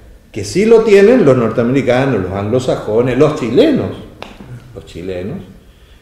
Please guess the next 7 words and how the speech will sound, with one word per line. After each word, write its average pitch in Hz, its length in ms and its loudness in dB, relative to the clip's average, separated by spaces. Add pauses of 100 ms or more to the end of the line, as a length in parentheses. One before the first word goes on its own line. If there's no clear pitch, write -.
(140)
este, 101 560 -6 (100)
y 117 100 -2
otras, 131 560 0
otras, 120 640 -4
este, 80 500 -12
otros 113 280 -4
países. 87 680 -10